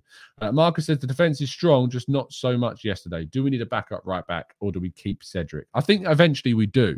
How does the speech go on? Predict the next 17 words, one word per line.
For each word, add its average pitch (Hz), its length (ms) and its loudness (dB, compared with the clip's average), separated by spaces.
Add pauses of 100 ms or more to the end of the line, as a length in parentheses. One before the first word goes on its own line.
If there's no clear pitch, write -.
(120)
I - 40 -6
think 110 160 -6
we 104 60 -4
probably 104 240 -6
need 95 140 -6
to 101 80 -12
move 95 120 -6
Cedric 92 380 -8
on 110 240 -2
and 85 100 -14
bring 98 200 -2
someone 92 280 -4
else 90 200 -6
in 92 100 -4
in 90 80 -2
the 85 80 -6
summer, 104 380 -4